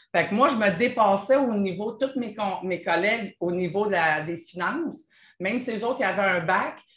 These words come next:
ben moi, j'avais toutes les réponses avant d'eux autres. Fait que ça a fait que je me suis positionnée dans des entreprises à cause de ça. Donc, euh, que ça soit, euh,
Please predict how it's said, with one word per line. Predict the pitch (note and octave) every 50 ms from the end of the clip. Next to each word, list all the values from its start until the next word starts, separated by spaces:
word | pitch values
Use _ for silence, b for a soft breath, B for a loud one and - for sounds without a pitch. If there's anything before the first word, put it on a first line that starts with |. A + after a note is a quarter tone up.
| b -
ben | E3+ E3 E3 F#3+
moi, | A3+
j'avais | A3 G#3+ F3+ F3 F#3 - - -
toutes | - C4 B3+
les | A#3 G#3 G#3
réponses | G3 F3+ - G3 G#3+ A3+ A#3+ - -
avant | F3 F3 F#3+ G#3 A3+ G#3
d'eux | G#3 F#3+ F3+ E3+
autres. | G3 G3 G3+ G3 F#3+ - -
Fait | D#3+ D#3+
que | -
ça | - G3+ F#3 E3
a | E3
fait | - - B3 B3 B3 B3 -
que | - G3+ G#3 G#3+ G#3+ A3+ A3
je | - F3 F3
me | F3+ E3+
suis | - - - -
positionnée | G3+ G#3 G#3 G#3+ F#3+ E3 F#3+ G3 G3 - - G#3 F#3+ F#3 F#3+ G3 G#3+ A3+ A3+
dans | G3 F3 F3 E3
des | E3+ E3+ E3 D#3 F3
entreprises | E3+ F3 E3+ - F3 E3+ D#3+ D#3+ - F3+ F#3 G3 G#3 G#3+ G#3 G3 - - b b b b b
à | - E3+ D#3+
cause | - A3 G#3+ G#3+ A3 G3+ E3+
de | F3+ D#3+ D#3
ça. | - - F#3 F#3+ F#3+ - - B B B B B B B B D#3
Donc, | E3+ E3+ F3 F3 F3+ F3+ F3+ G3
euh, | F3 F3
que | - F#3+ F3+
ça | - - G3 F3+ F3+
soit, | - - - G#3 G3+ A3+ A3 A3+ A#3 A3 G#3
euh, | F3+ F3 E3+ E3 E3 D#3+ D#3+ D#3